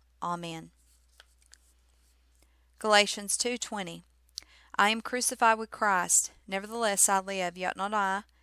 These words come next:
but Christ lives in me. And the life which I now live in the flesh, I live by the faith of the Son of God, who loved me and gave himself for me." Galatians five six,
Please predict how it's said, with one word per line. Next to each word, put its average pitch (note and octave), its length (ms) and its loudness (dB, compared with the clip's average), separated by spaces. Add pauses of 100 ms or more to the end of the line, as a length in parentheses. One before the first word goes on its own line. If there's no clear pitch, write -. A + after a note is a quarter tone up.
(100)
but - 140 -10
Christ G#3 440 2
lives G3+ 220 -6
in G3+ 120 -8
me. F3 280 -8 (540)
And G3+ 120 -2
the G3 80 -2
life G3 320 4
which A3+ 180 -6
I A3 120 2
now G#3+ 180 -2
live G#3 380 -6
in G#3 100 -10
the G#3+ 60 -10
flesh, F#3 600 -6 (180)
I F#3+ 80 2
live G3 240 -2
by G3 80 0
the G3 120 -8
faith G#3+ 380 -2
of G3+ 100 -16
the F#3+ 100 -8
Son G#3+ 220 0
of A#3 140 -10
God, F3+ 380 -2 (180)
who G3+ 80 -8
loved G3+ 380 -2
me E3+ 340 -12
and F3 140 -12
gave F3 200 -4
himself F#3 380 -4
for F#3+ 200 -10
me." E3+ 260 -14 (1600)
Galatians G#3 500 0
five G3+ 280 0
six, - 500 0